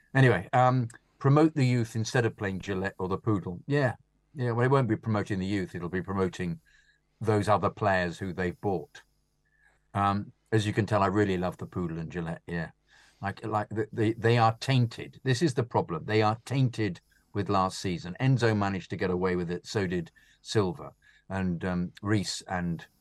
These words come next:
uh, Chilwell were both too injured to really figure. But everybody else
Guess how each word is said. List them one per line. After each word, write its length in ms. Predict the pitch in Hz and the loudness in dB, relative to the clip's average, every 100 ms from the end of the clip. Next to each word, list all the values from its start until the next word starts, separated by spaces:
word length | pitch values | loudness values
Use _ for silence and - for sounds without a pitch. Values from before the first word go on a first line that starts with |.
| _ _ _ _ - | _ _ _ _ -8
uh, 300 | 87 82 82 - | -6 -4 -8 -2
Chilwell 380 | 117 98 85 80 | 2 2 2 -2
were 60 | |
both 280 | 76 82 _ - | -6 -8 _ -8
too 220 | 104 85 | -4 -2
injured 380 | 82 78 67 - | -2 -6 -12 -8
to 100 | 82 | -6
really 260 | 78 73 | -6 -10
figure. 420 | - 92 80 78 - _ _ _ _ - | -10 -8 -8 -12 -18 _ _ _ _ -12
But 120 | - 127 | -4 0
everybody 520 | 117 117 107 104 107 | 4 6 6 2 0
else 500 | 90 82 - - | -2 -4 -8 -10